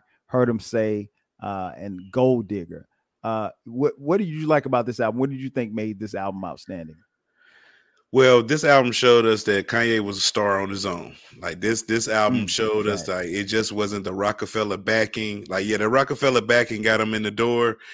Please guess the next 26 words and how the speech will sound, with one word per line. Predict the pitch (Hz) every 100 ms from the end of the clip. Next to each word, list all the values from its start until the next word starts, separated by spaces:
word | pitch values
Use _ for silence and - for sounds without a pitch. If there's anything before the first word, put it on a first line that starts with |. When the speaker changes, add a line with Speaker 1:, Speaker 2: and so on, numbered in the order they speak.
| - _
Speaker 2:
but | 101 98
he | 85 123
showed | 127 127 117 113 110
us | 104 101
why | 98 110 104
he | 104
deserved | 104 98 104 104 101
to | 98
be | 104 104 98 92 _ _ _
in | 104 104
the | 95
party | 113 107 98 87 87 -
with | 95 92
this | 101 -
album | 92 90 90
here. | 98 98 92 - - - -
Um, | 92 92 90 87
like | 98 104
you |
said, | 104 110 95
the | -
singles, | - 120 113 117 113 110 - -
uh, | 101
it | 87 98
sounded | - 110 98 87
cleaner. | - 123 120 113 110